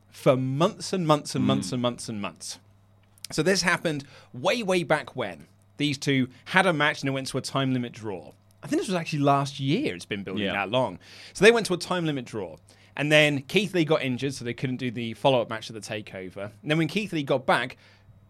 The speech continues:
Speaker 1: Dominik Dijakovic got injured.
Speaker 2: Yeah.
Speaker 1: So they had to keep delaying this match. Now, both of them are fit and healthy.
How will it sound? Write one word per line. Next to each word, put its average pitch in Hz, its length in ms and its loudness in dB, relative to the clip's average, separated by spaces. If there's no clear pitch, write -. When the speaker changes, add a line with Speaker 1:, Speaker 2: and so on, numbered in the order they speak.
Speaker 1:
Dominik 170 260 4
Dijakovic 147 540 4
got 98 140 -8
injured. 98 400 -6
Speaker 2:
Yeah. 98 180 0
Speaker 1:
So 165 100 -2
they 151 100 4
had 196 120 2
to 175 80 -6
keep 185 200 -6
delaying 147 340 0
this 135 160 -2
match. 101 280 -4
Now, 175 220 6
both 220 260 4
of 240 80 0
them 180 160 2
are 151 40 0
fit 185 200 0
and 147 140 0
healthy. 143 440 0